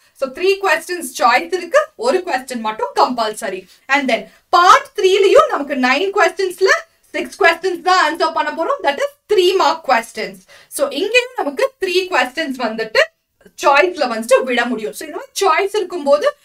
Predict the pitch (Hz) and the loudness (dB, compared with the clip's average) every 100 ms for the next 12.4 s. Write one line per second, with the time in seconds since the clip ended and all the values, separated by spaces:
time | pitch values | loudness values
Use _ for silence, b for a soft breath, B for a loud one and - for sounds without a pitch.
0 | b 330 330 349 339 494 508 427 - 294 | b -10 -6 -6 -2 -4 0 -2 2 0
1 | 294 339 339 294 262 247 247 254 285 359 | 0 -4 -4 -2 -4 -2 -2 -2 -6 -8
2 | 359 320 - - 294 285 262 240 220 220 | -8 -10 -8 -2 -2 -2 -6 -6 -2 -2
3 | 427 233 208 208 220 220 226 247 247 226 | -2 -6 -2 -2 -4 -6 -4 -2 -4 -6
4 | 202 202 196 196 B B B 277 285 403 | -10 -10 -10 -10 B B B -2 2 0
5 | - 659 622 - 392 392 403 _ 285 262 | 4 2 2 0 2 2 -2 _ 0 2
6 | 262 - 247 220 - _ b b 277 339 | -2 -4 -6 -6 -6 _ b b -2 0
7 | 285 247 571 - 240 285 330 359 523 539 | 2 2 2 0 -8 0 4 4 2 -8
8 | 494 262 247 247 359 571 _ _ - 277 | -6 0 0 -2 -8 -8 _ _ 2 2
9 | - - 339 523 - 392 285 277 277 285 | 4 -6 -6 -6 -2 4 6 6 6 4
10 | 285 - 277 233 202 220 - - - _ | 2 2 0 0 0 -6 -6 -8 -12 _
11 | _ _ _ _ _ _ _ _ - 226 | _ _ _ _ _ _ _ _ -14 -12
12 | 269 453 539 311 | -4 -4 -4 -10